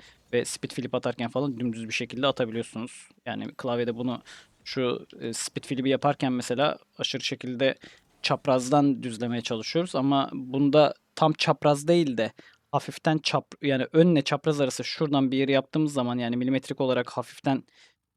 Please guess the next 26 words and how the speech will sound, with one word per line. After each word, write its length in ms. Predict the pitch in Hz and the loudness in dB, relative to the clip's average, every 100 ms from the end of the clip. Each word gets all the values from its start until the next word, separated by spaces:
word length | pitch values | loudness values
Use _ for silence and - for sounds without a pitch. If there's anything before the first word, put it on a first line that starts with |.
| _ - | _ -8
eee, 360 | 120 113 110 | -4 -4 -2
yani 220 | 120 120 | -2 2
normalde 300 | 139 147 151 | 4 6 6
çaprazda 480 | 160 160 - 160 220 | 4 2 2 0 0
biliyorsunuz 380 | 196 135 - 117 | 0 -2 -2 -8
direksiyonumuz 580 | 123 120 - 131 160 143 | -4 -4 -2 -2 -2 -4
bu 60 | 135 | -2
kadar 220 | 127 156 | 0 0
kırılıyor 380 | - 135 131 113 | -2 -2 0 -2
bizim. 240 | 101 156 - _ _ _ _ _ _ _ _ _ _ _ _ - | -4 -8 -8 _ _ _ _ _ _ _ _ _ _ _ _ -6
Çapraz 380 | 117 - 110 | -6 -4 -4
yaptığımız 340 | 113 - 117 110 | -6 -6 -8 -4
zaman. 260 | 120 185 - - _ _ - | -4 -4 -8 -20 _ _ -2
Bunda 180 | 165 175 | 2 2
o 60 | |
çaprazlığı 540 | 190 202 185 196 185 208 | 4 2 4 4 4 -4
çok 200 | 233 - | -4 0
milik 320 | 190 185 - | 0 0 0
yaptığınız 420 | 180 - 226 226 | 0 0 -2 0
zaman, 320 | 175 202 254 - | 0 0 -2 -4
eee, 200 | 147 131 | -4 -4
o 180 | - - | 0 0
açı 340 | 139 - 117 - _ - | 0 -2 -4 -8 _ -6
maalesef 520 | 139 120 - 185 - | -4 -4 -6 -8 -8
şey 200 | - 135 | -2 -2
oluyor, 220 | 113 | -2